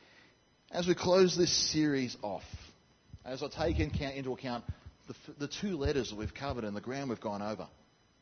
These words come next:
let me leave a few snippets of reflection with you. One, if you're a minister here, do it with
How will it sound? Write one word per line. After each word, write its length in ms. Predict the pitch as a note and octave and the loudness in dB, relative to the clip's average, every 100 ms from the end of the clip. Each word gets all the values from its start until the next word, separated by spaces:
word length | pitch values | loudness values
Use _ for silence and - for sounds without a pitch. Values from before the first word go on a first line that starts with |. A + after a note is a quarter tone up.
| _ _ _ _ _ _ _ _ _ _ _ _ _ _ _ _ _ _ _ | _ _ _ _ _ _ _ _ _ _ _ _ _ _ _ _ _ _ _
let 140 | F#3 A#3 | -6 -2
me 80 | |
leave 240 | E3+ F3+ D#3+ | 2 2 2
a 60 | |
few 280 | C#3+ - D#3+ | -4 -4 -2
snippets 760 | D3+ - D#3 D3+ C#3 - - - | -2 -2 -2 0 0 0 -2 -2
of 140 | A#2+ | 0
reflection 680 | B2 - B2+ B2 - A#2+ G2 - - _ _ | 0 0 -4 -4 -2 -2 -2 -8 -20 _ _
with 240 | B2+ B2+ G2+ | -6 -4 -2
you. 160 | F2 D#2 - _ _ _ _ _ _ _ _ _ _ _ _ D#4+ F4+ F#4 G#4 G#4+ G#4 G4 _ B4+ A#4+ _ _ _ - - - _ _ _ | -4 -4 -16 _ _ _ _ _ _ _ _ _ _ _ _ _ _ _ -20 -20 -20 -20 _ _ _ _ _ _ -20 -20 -20 _ _ _
One, 420 | E3 F#3 D3+ A#2 - - - - - - | 2 6 6 4 -2 -14 -16 -12 -12 -6
if 140 | D3+ G#3+ | -2 6
you're 180 | A#3+ | 8
a 40 | F3 | 10
minister 420 | C#3+ D#3 E3 E3+ | 8 6 6 4
here, 220 | D3+ G#3+ - - - - _ _ _ _ _ _ _ _ _ _ _ _ _ _ _ _ _ - | 4 4 2 -6 -16 -20 _ _ _ _ _ _ _ _ _ _ _ _ _ _ _ _ _ -8
do 240 | A#3 B3 | 0 2
it 80 | |
with 120 | G#3 | 2